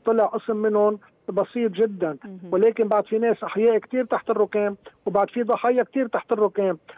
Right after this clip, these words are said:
Speaker 1: والخوف الأكبر من الرقم النهائي، من الرقم النهائي اللي بدنا نشوفه.
Speaker 2: مهم.
Speaker 1: حرام. يعني، واليوم بدي شدد أكتر وأكتر. بعطي معلومة بسيطة عن، يعني، لا تنحكي عن بلدنا. مدينة طرابلس اللبنانية.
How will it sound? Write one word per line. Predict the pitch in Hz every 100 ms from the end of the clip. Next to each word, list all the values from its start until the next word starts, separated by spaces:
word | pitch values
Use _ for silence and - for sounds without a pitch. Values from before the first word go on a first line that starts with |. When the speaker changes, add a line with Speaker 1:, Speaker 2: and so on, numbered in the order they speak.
| -
Speaker 1:
والخوف | 208 208 - 254 311 -
الأكبر | 262 269 254 220 233
من | 220 214
الرقم | 233 262 226
النهائي، | 226 220 220 202 262 240 247 254 - _ -
من | 208
الرقم | 240 269 247
النهائي | 233 214 208 247 240
اللي | 226
بدنا | 226 247
نشوفه. | - 302 - 190 160 _ _ -
Speaker 2:
مهم. | 196
Speaker 1:
حرام. | 214 254 285 233 170 _ _ _
يعني، | 208 208 220
واليوم | 214 220 277 302 262
بدي | 190 208
شدد | - 285 254 254 269
أكتر | 254 254 254
وأكتر. | 240 214 302
بعطي | 202 254 262
معلومة | 277 254 262 277 240
بسيطة | 233 - 247 185
عن، | 165 185 190 -
يعني، | 196 202
لا | 220
تنحكي | 254 240 -
عن | 220 233
بلدنا. | 240 214 170 - _ _ _ - _ _ _ _
مدينة | 196 240 294 262
طرابلس | 233 226 262 262 262 -
اللبنانية. | 254 247 220 220 196 165 147